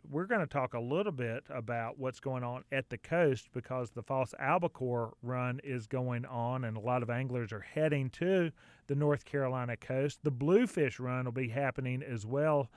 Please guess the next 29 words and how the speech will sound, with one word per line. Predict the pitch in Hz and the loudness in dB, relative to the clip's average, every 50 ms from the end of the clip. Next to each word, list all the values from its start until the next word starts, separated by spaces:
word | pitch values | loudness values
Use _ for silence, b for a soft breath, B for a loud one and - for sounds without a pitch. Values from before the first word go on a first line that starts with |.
| B B B B B B - | B B B B B B -8
um, | - 127 123 123 120 120 120 117 123 - - _ _ - - | -4 -2 0 0 0 -2 -4 -6 -8 -12 -16 _ _ -6 -4
and | 135 131 127 131 - 123 | -4 -4 -4 -4 -4 -2
a | |
lot | 120 123 123 131 | 0 0 0 0
of | 127 - | 0 -2
people | 131 131 123 131 | -2 -2 -2 -2
are | 123 | -2
gonna | 123 127 123 | -2 -2 -2
be | 123 127 117 | -2 -2 -2
heading | 98 - 147 147 135 143 135 | -2 0 0 0 0 0 0
to | - 151 | 0 0
the | 143 143 143 - | 2 0 0 0
Outer | - 139 143 151 151 151 | 2 2 2 4 4 2
Banks | 139 120 - 143 156 180 175 143 147 - - - - - - | 0 2 2 4 4 4 4 2 -2 -6 -14 -18 -18 -18 -12
for | - - 139 131 127 | -6 -4 -4 -2 0
that. | 143 170 190 160 107 95 - _ - 123 | 2 4 4 4 2 0 -6 _ 0 4
But | 175 190 175 123 - - - B B B B B B B B B B B B B - | 6 6 6 4 2 -4 -14 B B B B B B B B B B B B B -4
as | 143 139 - | -4 -2 0
we | 170 202 185 | 0 0 2
move | 170 175 180 175 170 160 - | 4 4 6 6 6 6 4
here | - - 170 165 151 147 143 135 127 147 - - | 2 -2 0 2 4 4 4 4 2 -4 -10 -12
towards, | - - 151 151 147 139 131 120 - - B B B B B B B B - | -6 0 2 4 4 4 2 -2 -8 -14 B B B B B B B B -6
uh, | 127 123 - | -6 -6 -6
western | 143 127 135 160 180 165 - - 170 143 131 127 | 0 2 4 4 4 4 2 0 -2 0 0 0
North | 127 127 131 127 - - | 0 0 0 0 -2 -4
Carolina, | - 131 123 120 120 123 123 127 127 123 | -4 -4 -2 -2 -2 -2 -2 -2 -2 0
moving | 127 135 143 143 135 139 135 147 | 2 2 2 2 2 0 -2 -4
inland | - 156 147 151 147 143 143 139 139 135 135 131 147 - | -4 -2 -2 0 0 0 0 0 0 0 0 -2 -2 -4
and | - 135 131 127 127 120 120 117 120 | -4 -4 -2 -2 -2 -2 -2 -4 -4